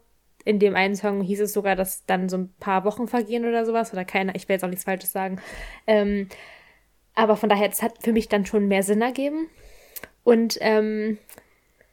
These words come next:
die Bilder, die ich gesehen habe von Marc Seibert und Nienke,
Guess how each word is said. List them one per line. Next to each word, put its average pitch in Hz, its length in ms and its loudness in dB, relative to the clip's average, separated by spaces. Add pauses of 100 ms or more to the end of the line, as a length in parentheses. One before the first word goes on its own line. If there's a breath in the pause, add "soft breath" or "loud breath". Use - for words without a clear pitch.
(920)
die 214 100 -4
Bilder, 262 440 10
die 240 80 -2
ich - 120 -6
gesehen 220 380 2
habe 285 240 0
von 226 200 0
Marc 185 220 0
Seibert 208 340 -2
und 170 160 -6
Nienke, 247 400 0